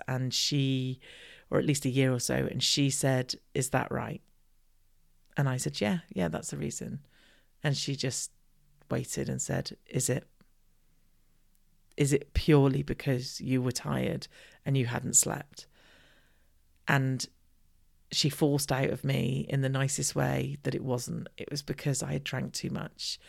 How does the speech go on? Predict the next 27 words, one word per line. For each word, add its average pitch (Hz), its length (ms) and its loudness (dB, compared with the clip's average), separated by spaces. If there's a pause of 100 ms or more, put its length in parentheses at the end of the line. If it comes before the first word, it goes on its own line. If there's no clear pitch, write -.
(2000)
And 185 220 10
that, - 180 2 (540)
it 170 180 8
is 196 220 4
a 214 60 4
really 175 400 6
hard 151 340 0
thing 185 640 0
to - 240 0
say, 190 600 0
even 233 360 0
though 226 320 4 (1500)
I 196 120 10
don't 214 260 6
have 196 360 2 (480)
the 165 140 4
shame 151 460 6
that 151 120 4
I - 60 2
used 147 460 0
to. 175 460 0 (920)
It 185 200 -4
just - 320 0
makes 190 380 4
me 165 140 0
so 208 540 0
sad. 196 720 -2